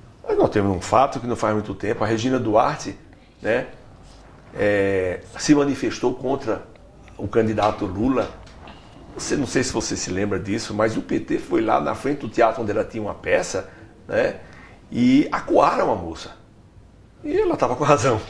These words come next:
<laughs> né? Acuaram a moça só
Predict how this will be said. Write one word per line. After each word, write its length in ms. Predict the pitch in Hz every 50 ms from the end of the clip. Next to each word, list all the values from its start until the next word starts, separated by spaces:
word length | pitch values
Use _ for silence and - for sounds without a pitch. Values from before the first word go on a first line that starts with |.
| - - - - - -
<laughs> 360 | - - - - - - -
né? 160 | - 98 98 95 - - - - - - - - - - - - - - -
Acuaram 420 | - - - - - - 175 180 180
a 60 | -
moça 300 | 123 117 110 - - 120
só 240 | - 185 - -